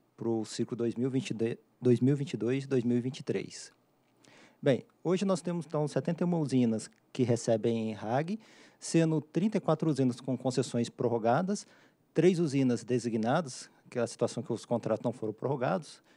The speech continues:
e, e a, e as usinas, então, são alocadas no regime de cotas na condição de designadas, e a usina Três Irmãos, que teve a licitação, a concessão licitada em dois mil e quatorze.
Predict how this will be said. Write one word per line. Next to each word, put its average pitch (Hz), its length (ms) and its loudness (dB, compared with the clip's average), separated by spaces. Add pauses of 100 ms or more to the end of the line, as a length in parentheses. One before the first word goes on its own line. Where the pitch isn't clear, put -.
(220)
e, 117 280 -8
e 120 60 -6
a, 110 220 -2
e 120 100 -2
as 110 100 -2
usinas, 110 220 -6
então, 107 140 -6
são 107 520 -4
alocadas 113 300 -4
no 110 60 -4
regime 113 200 -4
de - 80 -10
cotas 104 600 0
na 127 80 -4
condição 110 320 -4
de 104 60 -4
designadas, 151 640 2 (320)
e 156 80 4
a 170 60 10
usina 147 260 4
Três 135 260 0
Irmãos, 175 320 0
que - 140 -10
teve 165 200 -2
a 165 40 0
licitação, 139 960 0 (260)
a 117 160 -2
concessão 127 380 -2
licitada 123 280 0
em - 40 0
dois 135 120 0
mil 127 100 -2
e 131 40 -18
quatorze. 120 480 -2